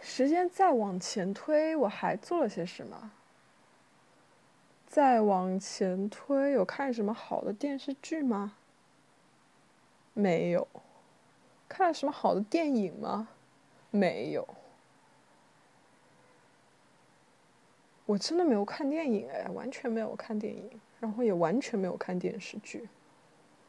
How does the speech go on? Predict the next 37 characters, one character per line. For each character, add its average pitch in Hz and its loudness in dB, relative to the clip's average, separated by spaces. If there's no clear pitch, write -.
也 196 10
不 196 6
是 294 6
完 190 6
全 233 0
没 185 2
有 - -2
看 - -2
吧， - -8
是 - -2
没 240 6
有 262 6
看 294 -2
到 214 4
好 - -2
的 - -2
电 214 0
视 190 -6
剧。 190 -12
啊， 294 10
宋 330 4
慧 311 8
乔 196 10
的 302 10
那 254 8
个 180 8
还 - 4
不 180 0
错， - 0
叫 311 6
什 - 0
么 180 6
《Glory》？ 226 6
什 - -6
么 208 2
荣 190 4
耀， 254 0